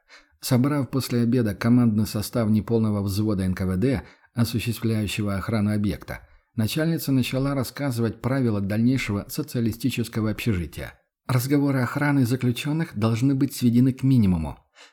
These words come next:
Во внутреннем периметре днем охраны не будет вообще. Лишь по паре дежурных на этажах, а ночью с двадцати одного до шести утра, кроме дежурных на этажах, остальная охрана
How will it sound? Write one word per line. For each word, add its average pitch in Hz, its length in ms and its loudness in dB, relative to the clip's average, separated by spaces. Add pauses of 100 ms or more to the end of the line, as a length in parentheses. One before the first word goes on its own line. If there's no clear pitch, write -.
(120)
Во 120 140 4
внутреннем 135 480 4
периметре 127 480 2
днем 135 320 4
охраны 127 420 2
не 117 140 8
будет 120 300 0
вообще. 107 420 -4 (380)
Лишь 123 280 2
по 127 120 -6
паре 147 260 -2
дежурных 120 520 0
на 117 120 2
этажах, 85 460 -4 (120)
а 113 120 2
ночью 107 440 2 (280)
с 113 120 -2
двадцати 117 380 -2
одного 107 540 2
до 107 160 -2
шести - 320 -4
утра, 107 420 -2 (300)
кроме 120 280 6
дежурных 110 500 2
на 95 120 0
этажах, 104 540 -4 (100)
остальная 107 460 -2
охрана 131 460 0